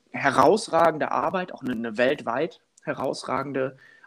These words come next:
Arbeit, was die Förderung von neuen Talenten angeht und auch von bestehenden ProfisportlerInnen. Da, ähm,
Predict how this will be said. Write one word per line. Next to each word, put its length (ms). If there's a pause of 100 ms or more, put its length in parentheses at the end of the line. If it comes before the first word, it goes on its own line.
Arbeit, 500
was 180
die 80
Förderung 540
von 280
neuen 240
Talenten 420
angeht 440
und 100
auch 160
von 240
bestehenden 640 (400)
ProfisportlerInnen. 1040
Da, 520
ähm, 320